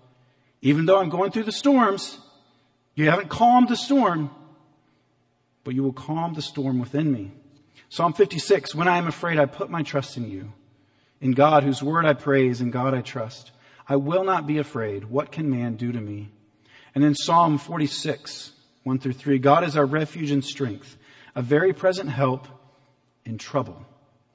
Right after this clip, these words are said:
Therefore we will not fear, though the earth give way, though the mountains be moved into the heart of the sea, though its waters roar and foam, though the mountains tremble at its swelling." Right? We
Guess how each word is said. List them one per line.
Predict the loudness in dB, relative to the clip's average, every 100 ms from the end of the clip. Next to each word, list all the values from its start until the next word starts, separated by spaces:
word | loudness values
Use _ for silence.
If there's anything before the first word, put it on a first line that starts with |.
| _ _
Therefore | -2 0 2
we | 2
will | 4
not | 6 4 2 -8
fear, | 2 2 4
though | 4 4
the | 4 4
earth | 4 4
give | 2 2
way, | 2 2 2
though | 2
the | 0
mountains | 2 4 2 0 -4
be | -6
moved | 0 0 0
into | 0 0
the | -2 2
heart | 2 2
of |
the | -2
sea, | -6 -2 0 0 -4 -10
though | -2 0
its | 0
waters | -2 4 4 4 2 0
roar | 4 8 8 6
and | 2 0 -2
foam, | 0 2 4 4 0 -4 -4
though | 0
the | 4
mountains | 4 2 0 -6 -8
tremble | -6 -2 0 0 -2 -6 -20 -6
at | -2
its | -2 -6
swelling." | -14 -10 -10 -10 -14 -18 _ _ _ _ _ _ _ _ _ _ _ _ _ _ -20
Right? | -18 -16 -8
We | -4 -2 -4